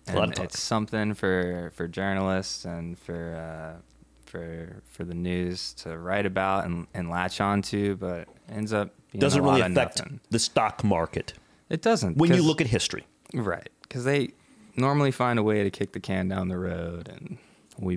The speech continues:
Speaker 2: we all move on to
Speaker 1: That's
Speaker 2: the
Speaker 1: right.
Speaker 2: next topic.
Speaker 1: That's right.
Speaker 2: <laughs> Right.
Speaker 1: So listeners, you're gonna hear about the shutdown talk again, eh, right around Thanksgiving.
Speaker 2: Yep.
Speaker 1: So, um, the last piece I have has to do with market sentiment, okay? Um, now,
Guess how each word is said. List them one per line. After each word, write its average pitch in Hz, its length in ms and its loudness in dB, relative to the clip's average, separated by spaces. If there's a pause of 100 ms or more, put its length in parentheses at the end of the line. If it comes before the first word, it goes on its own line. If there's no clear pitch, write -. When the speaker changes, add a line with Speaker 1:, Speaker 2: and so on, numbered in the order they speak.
(120)
Speaker 2:
we 95 120 0
all 87 140 -2
move 85 220 -4
on - 280 -12
to 107 60 0
Speaker 1:
That's 90 220 2
Speaker 2:
the 160 80 2
Speaker 1:
right. 127 80 4
Speaker 2:
next 165 140 0
topic. - 460 -6
Speaker 1:
That's 107 240 2
right. 170 240 2
Speaker 2:
<laughs> - 0 -
Right. - 380 -6
Speaker 1:
So - 200 2
listeners, 143 440 4
you're 123 80 4
gonna 131 160 2
hear 120 140 2
about 117 200 2
the 98 60 0
shutdown 107 460 2
talk 101 280 0
again, 104 600 4
eh, 381 380 4 (120)
right 180 140 4
around 151 180 4
Thanksgiving. 104 400 0 (280)
Speaker 2:
Yep. 101 380 -2 (760)
Speaker 1:
So, 139 400 4
um, 117 320 4
the 104 80 6
last 151 260 2
piece - 240 0
I 104 100 2
have 98 400 0
has 95 280 0
to 110 100 0
do 98 380 4
with 92 320 2
market 104 560 2
sentiment, - 880 -2 (240)
okay? 95 420 0 (680)
Um, 101 380 2
now, 110 360 2